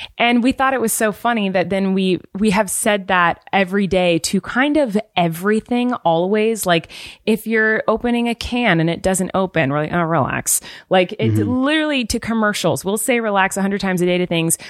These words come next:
Speaker 1: in a very unrelaxed way. And we are both very not r-, relaxed people.
Speaker 2: People.
Speaker 1: And so for some
Speaker 2: <laughs>
Speaker 1: reason, we are like, I don't know. We say "relax" eight hundred times a day and we're
Speaker 2: It's a
Speaker 1: both not
Speaker 2: catchphrase.
Speaker 1: relaxed. So let's call it relax.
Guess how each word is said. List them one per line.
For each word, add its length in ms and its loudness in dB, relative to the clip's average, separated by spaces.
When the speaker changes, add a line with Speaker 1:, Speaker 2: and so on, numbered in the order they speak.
Speaker 1:
in 100 2
a 60 2
very 320 0
unrelaxed 720 0
way. 400 2
And 120 0
we 100 -2
are 80 -2
both 280 -2
very 380 0
not 480 2
r-, 60 -14
relaxed 760 0
people. 560 2
Speaker 2:
People. 40 -20
Speaker 1:
And 160 2
so 140 0
for 200 0
some 260 0
Speaker 2:
<laughs> 20 2
Speaker 1:
reason, 460 -2
we 80 0
are 120 0
like, 380 0
I 60 0
don't 100 -2
know. 240 2
We 120 0
say 180 0
"relax" 340 0
eight 140 2
hundred 180 0
times 220 -2
a 60 -4
day 200 -2
and 80 -6
we're 60 -2
Speaker 2:
It's 80 0
a 80 4
Speaker 1:
both 160 0
not 140 0
Speaker 2:
catchphrase. 60 0
Speaker 1:
relaxed. 540 -2
So 240 -2
let's 480 -4
call 200 0
it 20 -8
relax. 380 -4